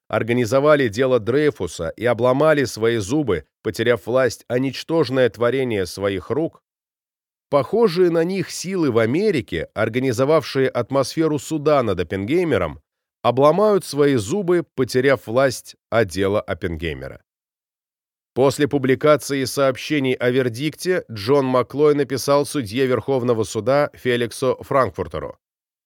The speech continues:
«Какая трагедия, что человека – внесшего намного больший вклад, чем половина генералов-медалистов вместе взятых,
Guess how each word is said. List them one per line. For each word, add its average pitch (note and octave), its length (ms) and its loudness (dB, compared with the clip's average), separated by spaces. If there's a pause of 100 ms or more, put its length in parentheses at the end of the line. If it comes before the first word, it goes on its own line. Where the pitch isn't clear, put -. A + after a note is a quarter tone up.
(300)
«Какая C3+ 340 4
трагедия, B2+ 560 2
что A2+ 200 -4
человека – B2 680 0 (300)
внесшего D3+ 560 0
намного D3+ 420 2
больший E3 440 2
вклад, D3+ 440 0
чем C3 220 -2
половина C#3+ 580 0
генералов-медалистов A2+ 1200 0
вместе A2+ 380 -4
взятых, F#2+ 600 -6